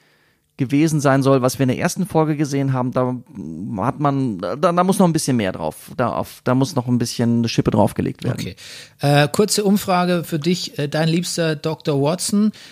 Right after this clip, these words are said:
Speaker 2: äh, du kannst wählen zwischen Jude Law, Martin Freeman und Lucy Liu.
Speaker 1: Ah, Lucy Liu, warte mal, wo macht sie das
Speaker 2: Du kennst,
Speaker 1: denn?
Speaker 2: du kennst die, äh, amerikanische Sherlock-Serie gar nicht?
Speaker 1: Nein, die kenn ich gar nicht.
Speaker 2: Ah,
Speaker 1: Aber,
Speaker 2: okay.
Speaker 1: äh, ohne es gesehen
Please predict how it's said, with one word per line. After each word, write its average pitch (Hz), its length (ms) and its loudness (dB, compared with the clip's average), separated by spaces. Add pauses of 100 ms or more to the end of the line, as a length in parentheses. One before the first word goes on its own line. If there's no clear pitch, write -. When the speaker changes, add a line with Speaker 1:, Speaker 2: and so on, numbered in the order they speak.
(200)
Speaker 2:
äh, 139 180 0
du 147 100 -2
kannst 160 280 -2
wählen 156 260 0
zwischen 156 580 -4
Jude 185 360 0
Law, 196 400 2 (360)
Martin 170 340 0
Freeman 185 480 2
und 156 160 -4
Lucy 156 240 -4
Liu. 120 200 -2 (1800)
Speaker 1:
Ah, - 80 -14 (920)
Lucy 123 300 -6
Liu, 120 420 -2
warte 107 160 -4
mal, 107 180 0
wo 104 80 0
macht 110 220 -4
sie 165 100 -2
das 120 140 -2
Speaker 2:
Du 170 80 2
kennst, - 180 2
Speaker 1:
denn? 147 60 0
Speaker 2:
du 147 40 -2
kennst 185 200 -2
die, 143 100 -2
äh, 127 460 -2
amerikanische 131 720 -2
Sherlock-Serie 143 800 -4
gar 147 160 -6
nicht? 180 180 -6
Speaker 1:
Nein, 117 160 0
die - 80 -4
kenn 107 180 0
ich 107 140 -2
gar 98 160 0
nicht. - 260 -8 (220)
Speaker 2:
Ah, 123 280 -6
Speaker 1:
Aber, 120 320 0
Speaker 2:
okay. 139 220 0
Speaker 1:
äh, - 80 -10
ohne 190 160 6
es - 80 0
gesehen 165 360 4